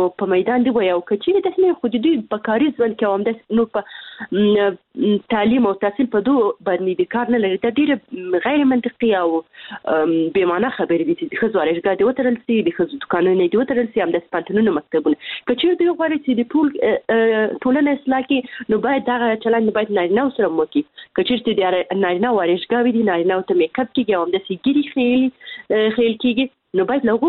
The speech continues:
سره د اسلام له، لحاظه خو دا د هغوی لپاره ډېر بد کار ده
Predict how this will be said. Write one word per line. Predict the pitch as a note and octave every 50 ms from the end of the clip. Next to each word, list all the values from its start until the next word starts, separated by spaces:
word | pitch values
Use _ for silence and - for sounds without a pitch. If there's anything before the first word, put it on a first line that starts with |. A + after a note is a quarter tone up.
| E4+
سره | - G4 F4+ C#4+ G#3+ F#3
د | E3+ F#3+ G3 G3
اسلام | G3 - A#3 B3 A#3 A3+ A3 G#3
له، | G3+ G3 - - - - - - D#3+ F3 F3+ F#3+
لحاظه | G3+ A3 A#3+ B3+ - A#3 A3
خو | - - G#3+ G#3 G3+
دا | A#3 A#3+ A#3
د | G#3+ G3+ F#3
هغوی | G#3+ G#3+ C#4+ F4 F4+
لپاره | E4+ - - B3 A#3 G3+ G3+
ډېر | F#3+ B3+ C4 A#3 A#3 -
بد | - C#4 E4 - - -
کار | A#3+ F#3 D#3+ -
ده | C#3+